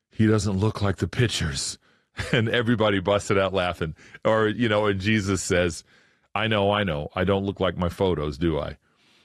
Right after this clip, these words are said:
But it was just to get people to laugh and warm 'em up. But still in the mode, a few seconds later, you look back and see the angel smiling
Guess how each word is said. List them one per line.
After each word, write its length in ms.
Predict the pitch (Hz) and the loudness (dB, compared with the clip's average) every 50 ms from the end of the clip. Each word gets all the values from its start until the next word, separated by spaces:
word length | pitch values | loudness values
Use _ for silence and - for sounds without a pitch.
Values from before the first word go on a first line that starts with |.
| _ _ - | _ _ -4
But 300 | 85 104 98 95 185 - | 0 2 2 2 2 0
it 120 | 117 120 | 0 2
was 140 | 113 113 98 | 2 0 0
just 240 | - - 131 123 - | 2 0 0 0 0
to 80 | - | -2
get 220 | 98 90 98 87 - | 0 0 0 0 0
people 240 | - 98 82 90 90 | -2 -2 0 0 0
to 60 | 87 | 0
laugh 300 | 85 85 82 85 82 - | 2 0 0 0 -2 -4
and 160 | 82 80 80 | -4 -4 -2
warm 280 | 80 82 82 82 80 82 | -2 -2 -2 -2 -2 -2
'em 160 | 80 80 82 | -2 -2 -2
up. 260 | 78 71 69 - - - _ _ _ _ _ - | -2 -2 -4 -6 -12 -20 _ _ _ _ _ -4
But 300 | - 104 95 90 87 90 _ _ _ _ | 0 2 2 2 0 -4 _ _ _ _
still 440 | - - - - - 120 117 127 135 | -10 -8 -6 -2 0 0 2 2 2
in 60 | 139 | 2
the 80 | 147 147 | 2 2
mode, 460 | 143 117 104 101 101 104 101 104 95 - _ _ _ _ _ _ _ _ _ _ _ _ _ _ _ _ _ _ _ _ _ _ _ - | 2 2 2 4 2 2 0 -2 -8 -12 _ _ _ _ _ _ _ _ _ _ _ _ _ _ _ _ _ _ _ _ _ _ _ -2
a 80 | 98 | -2
few 240 | 98 - - 117 127 | -2 0 2 2 2
seconds 440 | 120 - - 139 131 151 135 104 110 | 2 2 0 0 0 0 -2 0 0
later, 260 | 113 104 101 101 101 | 2 2 2 0 0
you 160 | 92 92 98 | 0 0 0
look 260 | 95 101 110 107 - - | 2 2 0 0 -2 0
back 360 | 98 92 90 92 92 - - | 0 2 2 2 0 -4 -6
and 140 | - 92 87 | -8 -6 -6
see 200 | - - 104 98 | -4 -2 0 0
the 200 | 95 98 110 - | 0 0 0 0
angel 440 | - 127 151 175 165 123 101 92 90 | 0 0 0 0 0 0 0 -2 -2
smiling 800 | - - - - 104 117 120 127 123 107 90 85 80 80 85 | -2 -6 -4 -2 -2 0 0 0 0 0 -2 -2 -4 -6 -8